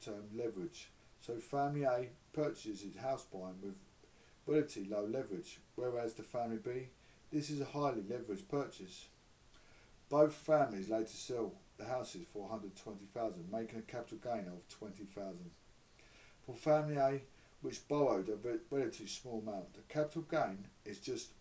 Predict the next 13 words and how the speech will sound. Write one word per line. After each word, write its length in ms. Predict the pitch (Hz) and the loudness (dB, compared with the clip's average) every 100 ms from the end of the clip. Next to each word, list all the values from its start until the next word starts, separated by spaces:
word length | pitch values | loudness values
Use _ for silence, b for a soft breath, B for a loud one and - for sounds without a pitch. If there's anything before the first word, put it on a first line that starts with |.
| 117 | -6
one 220 | 117 113 | -4 -6
quarter 440 | - 135 135 113 101 | -8 -2 0 0 -4
for 120 | 107 | -8
the 80 | - 120 | -8 -8
equity 300 | 110 - 98 - | -10 -6 -6 -4
put 200 | 107 110 | -8 -8
in. 100 | 98 90 - B B B B 117 | -10 -12 -18 B B B B -10
Return 460 | 110 165 170 165 - | 4 6 6 2 -4
on 100 | 139 | -4
equity, 460 | 143 - - 104 95 101 | -4 -4 -6 -4 -4 -2
R 260 | 110 104 101 | 0 0 0
O 60 | |
E, 240 | 104 95 | 0 0